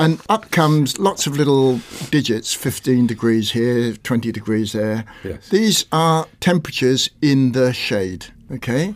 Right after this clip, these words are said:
Speaker 1: They're not telling you the sunny temperature when you're out there in your swimsuit. They're telling you that when you're standing in the shade, that's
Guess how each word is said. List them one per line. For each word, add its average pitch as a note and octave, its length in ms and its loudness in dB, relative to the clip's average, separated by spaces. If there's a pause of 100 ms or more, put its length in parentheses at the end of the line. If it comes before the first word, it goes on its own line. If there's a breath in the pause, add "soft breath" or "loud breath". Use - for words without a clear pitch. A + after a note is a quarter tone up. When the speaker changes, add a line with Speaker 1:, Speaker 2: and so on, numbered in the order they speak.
(120)
Speaker 1:
They're D#3+ 100 0
not A3 220 -2
telling F#3+ 240 0
you D#3 80 0
the C3+ 80 -6
sunny D#3 320 0
temperature A#2+ 440 -6
when C3+ 160 0
you're B2 120 -2
out C3 160 -4
there A#2 180 -2
in G#2+ 160 -2
your A2 200 -4 (260)
swimsuit. C3 680 0 (440 loud breath)
They're F#3+ 160 2
telling D3+ 300 -2
you C3 100 0
that B2+ 180 -2
when D3+ 160 -2
you're E3+ 100 -2
standing D3 440 -2
in A#2+ 140 0
the A2+ 40 -2
shade, A2+ 480 -6 (400 soft breath)
that's D3 380 -4